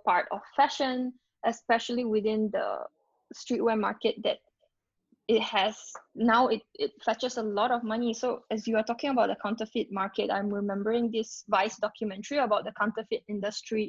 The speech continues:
in South Korea. And it's not even counterfeit, like, luxury goods, it's counterfeit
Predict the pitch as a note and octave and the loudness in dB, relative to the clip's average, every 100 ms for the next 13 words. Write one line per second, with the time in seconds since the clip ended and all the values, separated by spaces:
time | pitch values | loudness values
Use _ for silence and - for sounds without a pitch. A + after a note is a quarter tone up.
0 | G3+ G3 G3 - G3+ - - - F#3 G2+ | -4 -8 -4 -2 -2 -4 -8 -6 -2 0
1 | E4+ - _ _ _ _ _ - B3+ C4 | 0 -2 _ _ _ _ _ 0 2 2
2 | B3 A#3+ D#4+ E4 C4 B3+ C4 B3+ A3+ A#3+ | 0 -4 -2 -2 -2 -4 -2 -2 -2 -2
3 | A#3+ A#3+ - G3+ G3 - G3 G#3+ G#3 G#3 | -2 -4 -2 -4 -4 -2 -2 -2 -2 0
4 | G#3+ G#3+ G3 - G#3 A3 A3 - | 0 -2 -4 -6 -4 -2 -6 -6